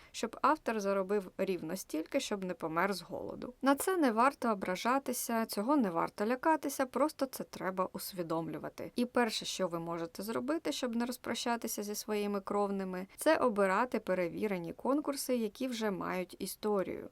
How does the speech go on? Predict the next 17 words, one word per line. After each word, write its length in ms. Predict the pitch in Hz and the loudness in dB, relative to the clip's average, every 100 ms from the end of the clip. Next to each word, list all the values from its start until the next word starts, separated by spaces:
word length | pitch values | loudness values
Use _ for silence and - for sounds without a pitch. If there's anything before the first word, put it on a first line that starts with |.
| _ | _
які 300 | 208 208 254 | 0 2 0
пропонують 640 | 208 190 190 190 185 175 | 0 2 0 2 0 -2
учасникам-переможцям 1400 | 175 - 180 - 185 - 185 214 233 269 320 - 277 254 | -4 -2 -2 -2 -6 -6 -4 -2 0 2 0 0 0 0
вигідні 580 | 170 196 196 - - - | 0 -2 -2 -6 -8 -6
призи 520 | - 202 220 277 320 - | -2 -2 0 0 0 0
від, 160 | 226 247 | -2 -2
скажімо, 640 | - 262 277 302 214 185 | 2 2 4 4 4 2
програмного 800 | - 190 196 202 180 170 175 170 | 0 0 2 0 0 -4 -4 -4
забезпечення 800 | 170 185 220 - 349 - 285 269 | -2 -2 -4 0 -2 0 2 2
для 160 | 240 254 | 2 -4
сценаристів, 800 | - 262 247 247 247 240 - 226 | -2 0 0 0 -2 -4 -4 -2
яке 280 | 214 - 220 | -2 -2 0
може 260 | 220 220 | 0 -2
коштувати 640 | 220 220 220 - 208 208 | -2 -4 -4 -6 -6 -6
кілька 340 | 208 208 - 202 | -4 -4 -4 -6
сотень 460 | - 202 196 196 | -2 -4 -2 -4
доларів, 440 | 190 190 185 185 | -2 -2 -2 -4